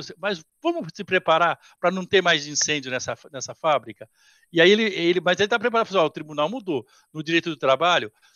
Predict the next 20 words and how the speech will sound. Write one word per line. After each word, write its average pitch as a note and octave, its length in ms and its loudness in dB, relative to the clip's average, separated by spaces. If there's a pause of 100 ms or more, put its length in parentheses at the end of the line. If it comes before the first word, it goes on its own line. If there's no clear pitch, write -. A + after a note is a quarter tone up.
(160)
o, C3 260 -6
você C#3 300 -4
pode D3 340 2
fazer B2+ 300 -4
isso, D3+ 400 -8
isso, D3+ 240 -10
porque C3 160 -14
tem C#3+ 140 4
a C#3+ 40 4
medida C#3+ 300 -6
provisória C3 460 -2
novecentos B2 480 -4
e A2 40 -16
vinte A#2 200 -12
e - 60 2
sete, D3 420 2
tem C3+ 100 0
a C3 40 -2
medida C3 340 -10
provisória, B2 500 -6